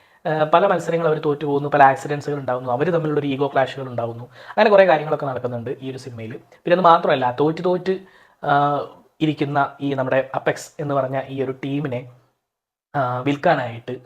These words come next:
ശ്രമിക്കുന്ന ഇതിൻ്റെ ഇൻവെ-, അത് നമ്മുടെ നായകൻ മനസ്സിലാക്കിക്കൊണ്ട് എങ്ങനെയെങ്കിലും ഒരു അവസാന മത്സരത്തിലെങ്കിലും പല, പല ഗ്രാൻഡ് പ്രിക്സ്, പ്രിക്സുകളിലും ജയിക്കാൻ വേണ്ടിയിട്ട് അവര് ശ്രമിക്കുന്നതൊക്കെയാണ് ഈ ഒരു സിനിമ. ആ, ഒരു ഫ്രണ്ട്ഷിപ്പിൻ്റെ അല്ലെങ്കിൽ ഒരു ഈഗോ ക്ലാഷിൻ്റെ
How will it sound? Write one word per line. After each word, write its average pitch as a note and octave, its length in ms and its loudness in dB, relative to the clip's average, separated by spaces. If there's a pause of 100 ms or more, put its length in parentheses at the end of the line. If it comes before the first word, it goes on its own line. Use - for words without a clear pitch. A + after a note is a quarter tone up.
ശ്രമിക്കുന്ന C3+ 420 -10
ഇതിൻ്റെ B2+ 240 -8
ഇൻവെ-, B2 240 -8 (100)
അത് F3+ 200 6
നമ്മുടെ D3+ 240 2
നായകൻ C3+ 440 -2 (300)
മനസ്സിലാക്കിക്കൊണ്ട് C#3+ 720 -2 (300)
എങ്ങനെയെങ്കിലും F3+ 500 0 (160)
ഒരു D3 140 4
അവസാന C#3 400 -2
മത്സരത്തിലെങ്കിലും C3 640 -6
പല, C#3 160 4 (160)
പല D3 120 2
ഗ്രാൻഡ് C3+ 280 0
പ്രിക്സ്, - 240 -10 (100)
പ്രിക്സുകളിലും C3 600 -8 (420)
ജയിക്കാൻ D3 440 -2
വേണ്ടിയിട്ട് C3 340 -8 (120)
അവര് B2+ 160 -8
ശ്രമിക്കുന്നതൊക്കെയാണ് B2 840 -12 (100)
ഈ C3 120 -16
ഒരു A2+ 100 -12
സിനിമ. A2+ 260 -14 (520)
ആ, C#3 60 -6 (380)
ഒരു C#3 120 -4
ഫ്രണ്ട്ഷിപ്പിൻ്റെ D3 680 -6 (140)
അല്ലെങ്കിൽ C#3 260 -10
ഒരു C3+ 160 -4 (200)
ഈഗോ D3 200 -4
ക്ലാഷിൻ്റെ C3+ 520 -2